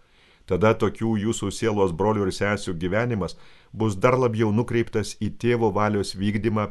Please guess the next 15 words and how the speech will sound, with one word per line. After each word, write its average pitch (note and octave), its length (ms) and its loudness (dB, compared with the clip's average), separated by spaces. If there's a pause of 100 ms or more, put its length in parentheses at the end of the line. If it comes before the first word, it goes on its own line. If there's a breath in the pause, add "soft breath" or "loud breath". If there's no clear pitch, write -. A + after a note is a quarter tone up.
(120)
per F2 180 -4
meilės G2+ 560 0
ir F2+ 80 -4
gėrio G2 340 0
skleidimą F#2 600 -4
aplinkai. D#2 480 -12 (920 soft breath)
Jūs D#3+ 160 -4
turite B2+ 320 0
suvokti, F#2+ 500 2
kad - 160 -6
su F2+ 120 -6
tėvu A2 460 2
yra F2+ 340 -2
viskas F#2 400 -4
įmanoma E2+ 560 -2